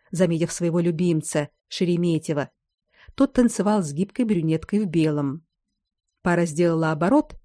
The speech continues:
и Марья Фёдоровна увидела лицо его партнёрши. Это оказалась протеже Марии Кочубей, графиня Чернышова. Девушка сияла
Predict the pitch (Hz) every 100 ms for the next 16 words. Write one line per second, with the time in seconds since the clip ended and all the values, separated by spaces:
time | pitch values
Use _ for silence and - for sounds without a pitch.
0 | _ _ _ - 233 247 226 226 - 269
1 | 190 165 160 165 233 269 269 277 - 226
2 | 151 156 190 233 220 156 - - 139 -
3 | _ _ _ _ 175 170 180 180 175 175
4 | 185 - - _ - 190 196 175 165 285
5 | 196 165 240 - - 277 165 156 139 -
6 | _ _ 196 262 240 185 156 220 269 -
7 | 165 147 135 - _ _ _ _ _ _
8 | _ _ 165 180 156 - 165 - 160 160
9 | 220 240